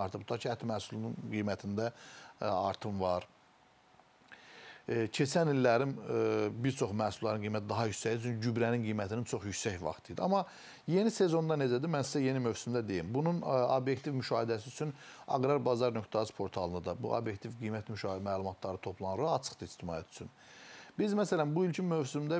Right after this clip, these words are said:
bir çox meyvələrin əksəriyyətinin qiyməti ötən ilə nisbətən aşağı qiymətə idi. Yəni, bu məhsul təklifinin artıqlığı ilə bağlı idi.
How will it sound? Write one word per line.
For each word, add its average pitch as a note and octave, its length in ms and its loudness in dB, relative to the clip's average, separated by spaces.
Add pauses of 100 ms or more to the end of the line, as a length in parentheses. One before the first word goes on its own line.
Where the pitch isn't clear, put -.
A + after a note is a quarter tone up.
bir E3 140 2
çox C#3 160 2
meyvələrin B2+ 640 6 (180)
əksəriyyətinin A#2+ 540 0
qiyməti A#2 400 2
ötən B2 180 -2
ilə A2+ 160 0
nisbətən G#2+ 400 -4
aşağı F#2 380 -2
qiymətə D#2 340 -6
idi. F#2 140 -4
Yəni, A2 100 -2
bu A#2 80 2
məhsul G#2 400 -2 (160)
təklifinin G2 480 -4
artıqlığı F#2 380 -4
ilə E2+ 180 -6
bağlı D#2 320 -4
idi. - 160 -12